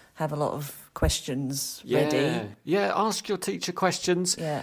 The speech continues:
Speaker 2: Teacher, ask your students lots of questions. We need to get all this information out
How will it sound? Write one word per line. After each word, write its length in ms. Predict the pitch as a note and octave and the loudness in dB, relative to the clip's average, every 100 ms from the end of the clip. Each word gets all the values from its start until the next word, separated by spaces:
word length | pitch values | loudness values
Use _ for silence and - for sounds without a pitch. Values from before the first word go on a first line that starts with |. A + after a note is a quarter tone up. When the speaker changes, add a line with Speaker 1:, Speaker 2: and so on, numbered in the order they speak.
| - - | -6 -4
Speaker 2:
Teacher, 360 | F#3+ F3+ - | -2 -2 -2
ask 280 | - F3+ - | 0 0 -2
your 80 | F3 | -4
students 420 | - F3+ D#3+ D3 | 0 0 0 -2
lots 180 | D3+ - | -2 -4
of 80 | - | -4
questions. 460 | D#3 D3 C#3+ C#3 | -2 -2 -4 -2
We 100 | C#3+ | -2
need 240 | D3+ F3+ F3+ | 2 2 0
to 80 | D3 | 0
get 180 | D#3+ - | 0 2
all 180 | E3 F#3 | 0 2
this 180 | F3+ F3 | 2 0
information 600 | D#3 E3 C3+ C3 - - | 0 0 2 2 -2 -2
out 360 | A#2+ G2+ - | 0 0 -2